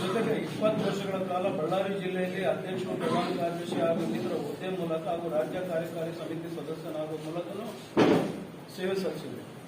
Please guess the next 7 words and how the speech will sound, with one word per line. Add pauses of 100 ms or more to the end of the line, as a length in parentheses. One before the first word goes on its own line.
(600)
ಇಂಥ
ಒಂದು
ಸಂದರ್ಭದಾಗೆ (1200)
ಕಳೆದ (1200)
ಎರಡ್
ಸಾವಿರದ
ಹದಿನೆಂಟರಲ್ಲಿ